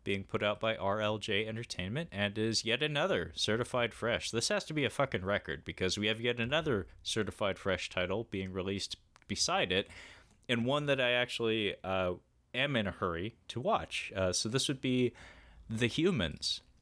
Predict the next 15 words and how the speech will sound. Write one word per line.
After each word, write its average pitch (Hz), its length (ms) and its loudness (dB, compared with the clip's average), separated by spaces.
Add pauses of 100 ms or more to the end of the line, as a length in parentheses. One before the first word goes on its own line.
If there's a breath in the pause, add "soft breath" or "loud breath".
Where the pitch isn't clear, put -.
(160)
from - 180 -4
twenty 110 280 2
twenty-one. 98 760 -2 (160)
This - 160 -4
is 92 140 -2
a 82 160 0
Lionsgate 104 720 0
film, 151 360 -2 (440 loud breath)
uh, 87 160 0 (180)
<laughs> - 160 -14
very 113 220 0
surprisingly 123 720 2
a 90 40 0
Lionsgate 92 600 0
release. 95 420 0